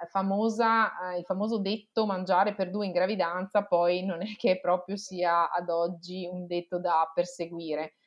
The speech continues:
Non si deve mangiare per due, ma si deve mangiare due volte meglio, perché ci stiamo, eh, nutrendo per nutrire appunto il bambino, e quindi in linea generale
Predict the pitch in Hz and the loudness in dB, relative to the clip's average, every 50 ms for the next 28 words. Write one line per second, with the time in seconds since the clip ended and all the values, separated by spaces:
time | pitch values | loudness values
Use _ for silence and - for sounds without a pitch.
0 | _ _ _ - 180 180 180 - - 180 190 202 208 196 185 185 170 170 - - | _ _ _ -8 -6 -6 -6 -6 -6 -2 0 2 2 2 2 0 -2 -2 -4 -8
1 | 156 165 175 175 170 175 170 180 170 165 160 160 160 156 156 156 156 160 - - | -6 -2 0 2 2 2 0 -2 -2 -2 -2 -4 -2 -2 -4 -4 -6 -10 -10 -8
2 | 185 175 175 175 185 180 185 185 185 175 160 147 156 170 175 170 170 165 156 - | -6 -4 -2 -2 -2 -2 -2 -4 -2 0 0 0 2 2 0 0 -2 -6 -16 -8
3 | - 196 196 202 208 202 185 160 165 160 160 156 - 165 151 151 147 143 143 143 | -6 -4 -2 0 0 0 0 2 0 0 0 -2 -4 -6 -6 -6 -6 -8 -8 -8
4 | 139 143 135 - - - - - 156 - - - _ _ _ - - 190 - - | -8 -10 -10 -10 -12 -16 -8 -8 -8 -8 -8 -18 _ _ _ -18 -16 -16 -16 -10
5 | - - 196 185 180 175 170 165 160 151 143 - _ - 143 139 139 - - 180 | -2 0 2 2 2 0 -2 -4 -6 -8 -8 -8 _ -12 -10 -10 -10 -10 -6 -4
6 | 196 202 208 - 180 165 170 170 170 170 170 170 180 185 190 202 196 - - - | -4 -4 -2 0 0 0 0 -2 -6 -8 -4 0 0 2 2 2 0 -2 -2 -2
7 | 165 156 170 170 180 180 - - 202 185 170 165 156 170 175 170 - - 160 156 | -2 -2 -2 -4 -8 -8 -8 -8 -8 -6 -6 -2 -2 -2 -2 -2 -6 -14 -16 -14
8 | 156 156 151 - 165 170 170 170 - _ _ _ _ _ - 175 170 160 165 160 | -14 -12 -6 0 0 0 0 0 -6 _ _ _ _ _ -12 -10 -6 -4 -4 -4
9 | 160 156 156 151 151 151 147 147 - - 226 254 - - - 277 285 277 285 285 | -4 -6 -8 -8 -6 -6 -8 -8 -6 -2 -2 -2 -2 0 2 2 4 4 4 2
10 | 277 262 269 233 208 220 240 233 214 180 180 180 190 196 220 208 190 165 165 175 | 0 0 0 0 0 0 0 0 -2 -2 -2 -2 -2 -2 0 2 4 4 4 4
11 | 180 190 185 196 202 196 | 4 2 0 -2 -2 -4